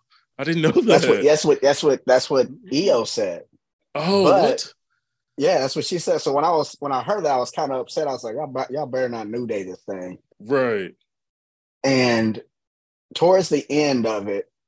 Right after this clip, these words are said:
Speaker 2: 'cause I think somebody asked her, like, you know, "What's your plans?"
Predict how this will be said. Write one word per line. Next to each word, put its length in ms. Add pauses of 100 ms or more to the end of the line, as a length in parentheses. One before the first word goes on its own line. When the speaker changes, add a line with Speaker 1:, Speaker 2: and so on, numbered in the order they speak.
(140)
Speaker 2:
'cause 140
I 40
think 180
somebody 420
asked 400
her, 320 (260)
like, 320
you 120
know, 80
"What's 240
your 80
plans?" 640